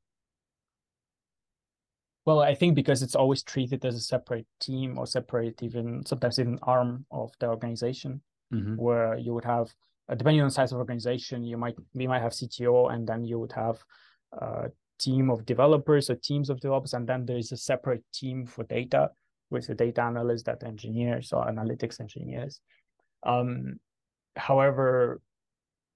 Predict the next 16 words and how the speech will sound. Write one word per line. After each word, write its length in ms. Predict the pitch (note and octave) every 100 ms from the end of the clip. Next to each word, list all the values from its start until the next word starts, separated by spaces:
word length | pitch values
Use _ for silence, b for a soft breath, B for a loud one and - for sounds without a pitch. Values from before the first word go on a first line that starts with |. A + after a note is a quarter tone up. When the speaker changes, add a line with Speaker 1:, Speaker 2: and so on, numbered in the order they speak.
| C3
Speaker 1:
I 40 |
think 300 | - C#3 A#2+ C3
that 180 | B2
approach 400 | C3 - B2+ B2
is 120 | C3 -
probably 280 | C3+ C3
a 20 | B2
little 260 | B2 B2
bit 80 | A#2+ -
flawed 380 | - A#2+ D#3+ E3+ _
because 460 | B2 - A#2 A#2 - _ _ _ _ _ _ _ - A#2
the, 120 | C3+ A#2+
the 120 | B2
closer 340 | C3 C#3 C#3
they 160 | C3 B2+
work, 220 | A#2+